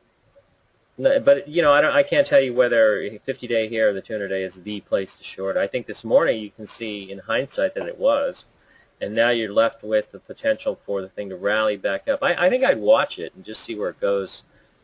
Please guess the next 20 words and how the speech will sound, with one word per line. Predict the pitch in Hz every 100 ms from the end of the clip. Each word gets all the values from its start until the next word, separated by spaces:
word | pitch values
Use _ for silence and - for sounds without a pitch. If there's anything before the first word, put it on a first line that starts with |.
| _ _
today, | 101 113 107 98
and, | 95 -
and | 95 92 101
if | 92
you | 101
do | 117
get | 120
a | 104
rally, | 98 110 120 113 104
say, | - 107
closer | - 110 - 95
to | -
fifty-five, | 104 - 87 - 120 113 95
you | 92
might | 92 -
come | 90
after | 90 90 - 87
it. | 85 - _ _ _ _ _ _ _ _
Um, | 104 104 101 98
anyways. | 123 101 90 85 -